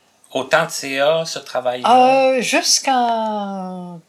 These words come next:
Speaker 2: quatre-vingt-sept, je dirais.
Speaker 1: OK.
Speaker 2: Parce que là, je commence, j'ai fait, j'ai fait un peu du cégep,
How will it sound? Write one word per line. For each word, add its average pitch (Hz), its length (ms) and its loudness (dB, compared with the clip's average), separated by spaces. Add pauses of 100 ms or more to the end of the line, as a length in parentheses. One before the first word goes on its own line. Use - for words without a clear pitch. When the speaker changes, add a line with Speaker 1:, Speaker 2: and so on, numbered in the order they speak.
(100)
Speaker 2:
quatre-vingt-sept, 156 2000 -4 (180)
je 208 100 -10
dirais. 254 380 -8 (180)
Speaker 1:
OK. - 220 -8 (680)
Speaker 2:
Parce - 140 -2
que 214 80 0
là, 233 120 0
je 247 80 -2
commence, 185 280 -2
j'ai 170 200 -6
fait, 202 440 -10
j'ai 160 160 -8
fait 202 120 -6
un 214 60 -4
peu 226 160 -10
du 180 60 -8
cégep, 175 360 -6